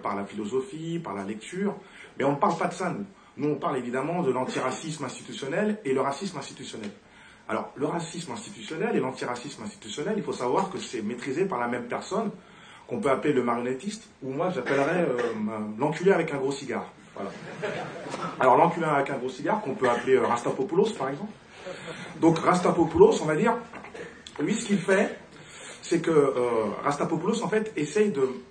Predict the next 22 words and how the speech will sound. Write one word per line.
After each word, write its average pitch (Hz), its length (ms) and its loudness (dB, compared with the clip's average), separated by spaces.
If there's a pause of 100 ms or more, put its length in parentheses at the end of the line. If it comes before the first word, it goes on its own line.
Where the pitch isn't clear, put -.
(120)
manipuler, 170 800 0 (340)
euh, 113 100 -2
ce, 165 180 -4
le 156 220 2
racisme 156 640 -2
inhérent 139 460 2
dans, 113 160 -4
dans 107 140 -4
le 120 120 -2
peuple 139 300 -2
et 151 40 -2
l'antiracisme 143 800 -6
inhérent 110 360 -4
dans 101 100 -4
les 110 80 0
peuples 208 300 0
en 156 120 0
fonction 175 340 -6
de 190 100 -6
ses 139 120 -4
intérêts. 117 340 -8 (580)
Alors, 131 240 2